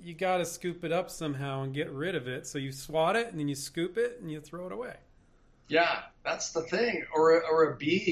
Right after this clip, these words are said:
Speaker 2: you know, like, I know a lot of people get a Kleenex or something. It's like, you're getting pretty close to things that can still sting you. So this at least gives you, you know, eighteen inches or
Speaker 1: Is that the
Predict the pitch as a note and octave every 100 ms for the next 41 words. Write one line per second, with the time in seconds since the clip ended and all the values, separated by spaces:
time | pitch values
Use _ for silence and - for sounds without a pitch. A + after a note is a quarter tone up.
0 | C3 B2 B2+ B2+ C#3+ B2+ A#2+ C3 C#3 C3
1 | D#3+ C3 C3+ B2+ A#2+ A2+ - E3 D#3+ D3
2 | C#3+ - - D#3 D3 D#3+ C3+ B2+ C#3+ -
3 | - - - D3 D3+ A#3+ - - E3 -
4 | - - D#3+ - B2+ B2+ C3+ C3 A#2 A#2
5 | A2 - D3+ A#2+ - - D#3 D#3+ A2+ F#2+
6 | A2+ - - - _ - - - B2+ C#3+
7 | D3+ D3 C3+ C3+ B2 - C#3 C3 A#2 A#2+
8 | A#2 A#2 B2 A#2 A2 A#2+ B2+ A#2+ B2+ A#2+
9 | A#2 - A#2 A2 A2+ A2+